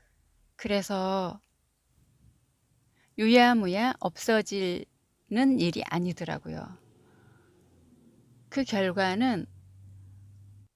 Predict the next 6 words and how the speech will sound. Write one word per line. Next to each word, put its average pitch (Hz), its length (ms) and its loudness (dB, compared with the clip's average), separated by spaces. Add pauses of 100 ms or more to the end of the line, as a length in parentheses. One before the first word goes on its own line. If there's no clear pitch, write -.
(140)
형사나 277 840 -4
민사건으로 196 1400 -10
처벌받는 240 600 -4
방법이 196 640 -12 (800)
하나 190 200 -12
있고요. 185 460 -12